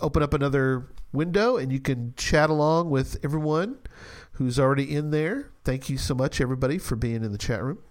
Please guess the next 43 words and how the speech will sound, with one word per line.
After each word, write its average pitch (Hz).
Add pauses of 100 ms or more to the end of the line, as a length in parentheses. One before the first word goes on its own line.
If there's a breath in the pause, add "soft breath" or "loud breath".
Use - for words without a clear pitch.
(600 loud breath)
Uh, 117
if 151
you 151
have 143
questions 170
tonight, 170 (540 loud breath)
I'm 170
gonna 190
try 180
to 165
watch 160
as 156
much 165
as 156
I 147
can. 165
Derek's 165
gonna 160
watch 143
more 143
than 139
me, 139
so, 127
uh, 127
we'll 135
try 156
to, 147 (380 loud breath)
we'll 139
try 170
to 147
get 143
to -
your 131
questions 135
tonight. 123 (640 loud breath)
Uh, 139
if 175
you're 185
listening 196
later 170 (680 loud breath)
on 139
some 147
other 139